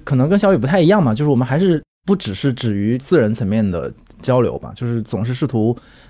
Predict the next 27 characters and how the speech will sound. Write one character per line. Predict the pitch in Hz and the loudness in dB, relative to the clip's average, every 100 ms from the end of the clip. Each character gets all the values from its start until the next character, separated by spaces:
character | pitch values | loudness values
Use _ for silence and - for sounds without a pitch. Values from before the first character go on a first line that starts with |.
| - | -6
把 | 107 80 | -4 -4
一 | - | -6
些 | 104 123 | -4 -2
对 | 113 131 | 0 2
议 | 143 | 0
题 | 127 - | -4 -8
的 | 92 101 | -4 -4
讨 | 98 92 | -4 -6
论， | 92 104 85 | -2 -2 -4
然 | |
后 | 92 110 | -6 -2
各 | 139 | 0
自 | 123 127 | 0 -4
新 | 135 | -2
的 | 123 | -2
发 | 107 127 | -2 -4
现 | 170 139 69 | -2 -6 -6
做 | - 95 | -6 -6
一 | 82 | -6
个 | 90 60 - | -8 -8 -10
交 | - 101 | -8 -8
换。 | 98 101 - _ - - - | -6 -8 -8 _ -20 -20 -8
然 | 131 | 0
后 | 175 | 2
原 | 147 214 | 6 6
本 | 185 110 | 4 2
是 | 113 - 156 131 | -2 0 4 4